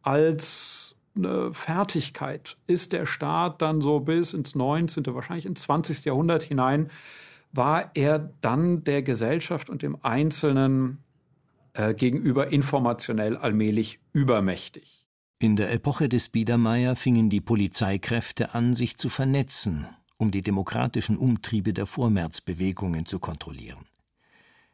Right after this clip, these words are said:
Speaker 2: Gleichzeitig finden sich in den ersten Verfassungen in den deutschen Ländern dieser Zeit aber auch schon der Schutz der Wohnung vor Durchsuchungen und das Briefgeheimnis verbirgt.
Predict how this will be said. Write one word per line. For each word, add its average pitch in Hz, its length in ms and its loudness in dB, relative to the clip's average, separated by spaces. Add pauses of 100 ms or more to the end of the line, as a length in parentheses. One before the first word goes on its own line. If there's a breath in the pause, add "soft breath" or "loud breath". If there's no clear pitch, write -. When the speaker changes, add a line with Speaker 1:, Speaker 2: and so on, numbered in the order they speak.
(120)
Speaker 2:
Gleichzeitig 117 800 0
finden 147 300 4
sich 131 200 0
in 127 100 6
den 104 160 4
ersten 123 320 0
Verfassungen 117 760 2
in 107 140 2
den 98 180 2
deutschen 87 380 0
Ländern 98 380 0
dieser 104 320 0
Zeit 123 400 -4 (500 loud breath)
aber 107 200 0
auch 120 120 0
schon 139 280 0
der 117 120 0
Schutz - 440 -2
der 104 200 0
Wohnung 139 320 4
vor 110 180 -2
Durchsuchungen 135 960 -2 (180)
und 95 220 -4
das - 120 -8
Briefgeheimnis 85 720 -4
verbirgt. - 540 -14